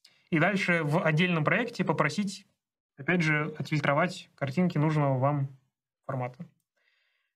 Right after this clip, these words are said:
Третий способ. У вас уже есть какой-то датасет, вот, например, как есть у нас, да, но он довольно специфичный, в нём картинки однотипные. Можно взять его и обогатить его ещё, например, собрав картинки каким-то из первых двух способов.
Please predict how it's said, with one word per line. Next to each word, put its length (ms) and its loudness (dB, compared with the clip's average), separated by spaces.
Третий 260 2
способ. 580 -2
У 60 -2
вас 180 2
уже 160 0
есть 220 0
какой-то 360 0
датасет, 560 0
вот, 160 2
например, 300 2
как 180 0
есть 200 0
у 40 4
нас, 240 0
да, 180 2
но 200 2
он 360 2
довольно 300 2
специфичный, 600 -2
в 80 -4
нём 180 2
картинки 400 0
однотипные. 600 -2
Можно 240 2
взять 280 0
его 300 2
и 160 0
обогатить 540 2
его 220 2
ещё, 260 2
например, 280 0
собрав 520 0
картинки 400 0
каким-то 380 0
из 80 -2
первых 300 2
двух 140 2
способов. 520 -8